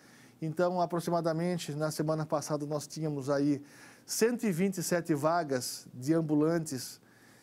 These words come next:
de informais na cidade, regulamentados. E nós solicitamos que o secretário, e ele nos atendeu, que nos próximos dias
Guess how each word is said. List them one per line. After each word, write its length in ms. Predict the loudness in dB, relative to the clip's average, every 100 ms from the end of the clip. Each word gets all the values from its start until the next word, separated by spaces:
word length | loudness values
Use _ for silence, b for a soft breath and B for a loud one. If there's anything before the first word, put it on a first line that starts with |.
| -8
de 360 | -4 -2 -2 -2
informais 760 | -2 0 -2 0 0 0 -2 -4
na 160 | -6
cidade, 680 | -2 0 2 2 0 -2 -4 -8 -20 -6
regulamentados. 1000 | -2 0 0 0 -2 -2 -2 -2 -8 -16 B B B B B B B
E 80 | -2
nós 180 | 0 2
solicitamos 680 | 2 2 2 0 2 0 -6
que 300 | -14 0 2
o 60 |
secretário, 840 | 2 0 2 0 2 2 2 0 0
e 120 | 4 4
ele 120 | 4
nos 280 | 2 2 0
atendeu, 560 | 0 -2 2 2 2
que 100 | 0
nos 220 | -4 -4
próximos 560 | -2 -2 0 0 0 -2
dias 480 | 2 4 4 0